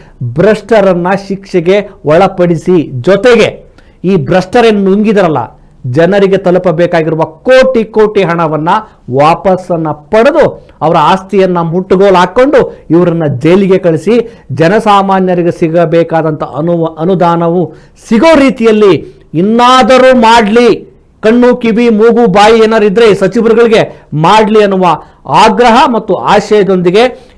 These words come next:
ಇವತ್ತಿನ ಈ ಪಬ್ಲಿಕ್ ಇಂಟ್ರೆಸ್ಟ್ ಕಾರ್ಯಕ್ರಮವನ್ನ ಇಲ್ಲಿಗೆ ಮುಗಿಸ್ತಾ ಇದ್ದೀವಿ. ನಾಳೆ ಮತ್ತೊಂದು ಸಾರ್ವಜನಿಕರ ಹಿತಾಸಕ್ತಿನ ಇಟ್ಕೊಂಡು ನಾನು ಹಾಜರಾಗ್ತೇನೆ.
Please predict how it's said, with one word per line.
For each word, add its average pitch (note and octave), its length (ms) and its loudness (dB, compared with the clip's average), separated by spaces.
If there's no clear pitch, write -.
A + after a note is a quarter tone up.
ಇವತ್ತಿನ A#3 420 0
ಈ G3 180 0
ಪಬ್ಲಿಕ್ F#3+ 460 -2
ಇಂಟ್ರೆಸ್ಟ್ F#3+ 280 -4
ಕಾರ್ಯಕ್ರಮವನ್ನ E3+ 560 -2
ಇಲ್ಲಿಗೆ F#3 380 0
ಮುಗಿಸ್ತಾ F3 360 -2
ಇದ್ದೀವಿ. A#3 260 0
ನಾಳೆ C#4 300 2
ಮತ್ತೊಂದು C#4+ 680 0
ಸಾರ್ವಜನಿಕರ A3 640 2
ಹಿತಾಸಕ್ತಿನ G3 640 -2
ಇಟ್ಕೊಂಡು F#3 260 -4
ನಾನು F3+ 120 -4
ಹಾಜರಾಗ್ತೇನೆ. F3 680 -6